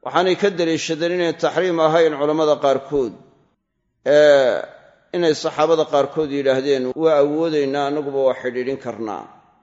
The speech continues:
Dabeedna markaa waxa markii uu, ay saa yidhaahdeen, ayuu nebigu la xidhiidhiyey. Iyaguna waa xidhiidhiyeen. Yacni markii waxa weeye markaa saddex maalmood ama laba maalmood uu nebigu calayhi salaatu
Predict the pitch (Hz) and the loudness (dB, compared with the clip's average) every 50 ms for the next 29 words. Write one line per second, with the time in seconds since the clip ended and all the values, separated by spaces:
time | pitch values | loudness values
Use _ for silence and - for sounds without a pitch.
0 | _ _ _ _ _ _ _ _ _ _ _ _ _ _ 123 127 131 135 135 143 | _ _ _ _ _ _ _ _ _ _ _ _ _ _ -6 -2 -2 -2 -2 -2
1 | 147 147 147 143 151 135 123 - 139 135 139 147 151 143 - 147 143 143 139 131 | -4 -6 -4 -4 -4 -4 -2 -2 -2 -2 -2 -4 -6 -8 -10 -10 -8 -8 -6 -6
2 | 117 73 - - 127 127 127 127 - 165 151 143 139 139 131 131 127 127 127 143 | -6 -6 -4 -4 -4 -4 -4 -4 -2 -2 -2 0 -2 0 0 0 0 0 0 0
3 | 139 120 98 69 - - _ _ _ _ _ _ _ _ _ _ _ _ - 139 | -2 -2 -2 -6 -12 -16 _ _ _ _ _ _ _ _ _ _ _ _ 0 0
4 | 147 143 143 147 151 139 139 131 131 131 127 - - 120 113 104 107 107 98 101 | 2 2 0 0 -2 -2 -2 -4 -2 -2 -2 -4 -4 -8 -8 -6 -6 -6 -6 -6
5 | 98 87 69 - _ _ _ _ _ _ _ _ _ _ - 143 165 175 160 156 | -8 -8 -10 -14 _ _ _ _ _ _ _ _ _ _ -2 2 4 4 4 4
6 | 147 139 131 127 117 - - 120 107 113 110 101 104 101 98 92 80 64 - - | 2 2 2 2 0 0 -4 -6 -6 -6 -6 -6 -6 -6 -6 -6 -6 -8 -12 -18
7 | _ _ _ _ _ _ _ _ _ _ _ _ _ _ _ - 143 139 147 156 | _ _ _ _ _ _ _ _ _ _ _ _ _ _ _ -4 -2 0 2 2
8 | 165 170 208 220 202 - 190 190 180 - 175 175 190 190 180 165 156 151 151 151 | 2 2 2 0 0 2 2 2 4 4 4 2 2 2 2 2 4 4 4 4
9 | 156 170 170 - - 160 139 127 123 - - 202 175 156 - 131 135 139 131 131 | 4 0 -2 -2 0 2 2 2 2 0 -4 -4 -2 -4 -4 -2 -2 -2 0 0
10 | 131 135 143 151 160 160 156 156 - - - - _ _ _ _ _ _ _ _ | -2 0 0 0 0 0 -2 -4 -10 -18 -20 -20 _ _ _ _ _ _ _ _
11 | - 139 143 151 156 151 139 143 160 170 165 156 147 135 131 131 131 135 139 147 | -6 -2 0 2 4 6 6 6 6 4 4 2 2 0 0 0 -2 -2 0 2
12 | 156 160 160 156 160 - - - _ _ _ _ _ _ 143 147 151 165 180 170 | 2 2 2 2 0 -6 -20 -20 _ _ _ _ _ _ -4 -2 0 0 0 2
13 | 160 151 139 135 143 160 151 147 135 - - 156 147 151 143 139 - | 2 2 2 2 0 0 -2 -2 -4 -4 -4 0 2 2 2 2 0